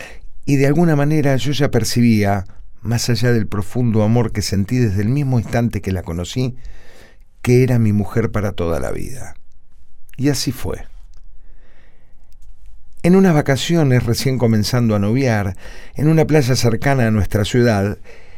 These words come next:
ella con su familia en la casa de la abuela, yo en un hotel. En esa época, o por lo menos en nuestras familias en esa época,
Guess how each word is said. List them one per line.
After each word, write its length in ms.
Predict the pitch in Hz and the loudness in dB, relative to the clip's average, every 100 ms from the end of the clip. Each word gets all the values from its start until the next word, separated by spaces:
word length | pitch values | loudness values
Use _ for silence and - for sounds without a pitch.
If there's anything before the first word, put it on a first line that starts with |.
| - - - | -10 -6 -2
ella 240 | - 160 | 2 2
con 160 | 120 120 | 4 2
su 120 | 104 | 2
familia 680 | 104 110 127 123 113 117 120 - | 2 2 4 4 4 2 0 0
en 140 | 101 | 0
la 100 | 90 | 0
casa 320 | 85 95 - | -2 -2 -2
de 120 | 76 82 | -2 -2
la 80 | |
abuela, 600 | 95 123 110 98 107 104 - - - | 0 2 2 0 -2 -6 -12 -16 -12
yo 340 | - 113 110 | -2 2 2
en 140 | 104 | 2
un 120 | 90 90 | 2 0
hotel. 580 | 85 - 92 90 - - - - - - - - - - - - | -2 -4 -6 -6 -6 -6 -6 -6 -6 -6 -6 -8 -10 -10 -12 -4
En 160 | 135 | 2
esa 240 | 165 - 156 | 2 4 6
época, 520 | 139 107 98 107 104 | 4 2 0 -2 -2
o 120 | 113 - | -2 0
por 140 | 104 | 2
lo 80 | 107 | 4
menos 280 | 123 120 107 | 4 4 2
en 120 | 98 | 0
nuestras 340 | 101 - 85 | 0 0 -4
familias 720 | - 101 143 131 104 95 - - | 0 2 4 4 4 0 -2 -6
en 220 | 98 92 | -4 0
esa 360 | 104 - 80 76 | 2 4 4 4
época, 580 | 64 - 80 78 76 | 4 2 2 0 -2